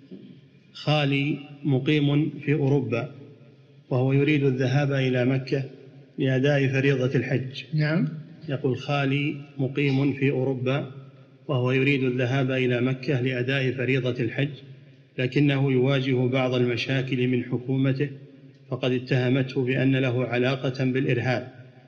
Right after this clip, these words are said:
Speaker 1: وقد حققوا معه فلم يجدوا عليه سبيلا". سؤاله: الحاصل أنه إذا ذهب إلى مكة ستعود له التهمة مرة أخرى،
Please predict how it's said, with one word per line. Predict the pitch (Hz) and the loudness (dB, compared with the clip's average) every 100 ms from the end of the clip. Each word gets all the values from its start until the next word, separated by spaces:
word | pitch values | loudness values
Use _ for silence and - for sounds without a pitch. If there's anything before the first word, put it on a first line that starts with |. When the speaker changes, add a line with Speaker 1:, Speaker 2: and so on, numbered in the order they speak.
| - - - | -20 -16 -8
Speaker 1:
وقد | - 123 | -2 -2
حققوا | - 131 143 127 135 123 | -2 -2 -2 0 2 2
معه | 131 131 135 131 | 2 0 0 0
فلم | 131 131 123 | 2 2 2
يجدوا | 131 127 123 131 - - - - - | 2 0 0 0 -2 -6 -14 -18 -12
عليه | 135 127 139 120 | -4 0 2 2
سبيلا". | 123 131 127 123 110 - | 0 0 0 2 0 -4
سؤاله: | - - 135 139 143 - - - - - 131 | -8 -4 -2 0 -2 -6 -18 -20 -20 -10 -6
الحاصل | 120 147 147 151 | -2 0 0 0
أنه | 143 139 139 143 | 2 2 2 2
إذا | 135 135 131 | 2 2 2
ذهب | 135 135 131 | 0 0 0
إلى | 131 123 123 | 0 2 2
مكة | 135 135 151 147 - - - | 0 -2 -2 -4 -6 -18 -18
ستعود | - 135 135 131 135 143 | -6 -2 2 2 2 2
له | 135 131 131 | 4 4 2
التهمة | 135 151 135 131 123 | 0 0 0 0 0
مرة | 135 135 127 | 0 0 0
أخرى، | 131 131 117 - 110 | 0 -2 -2 -4 -6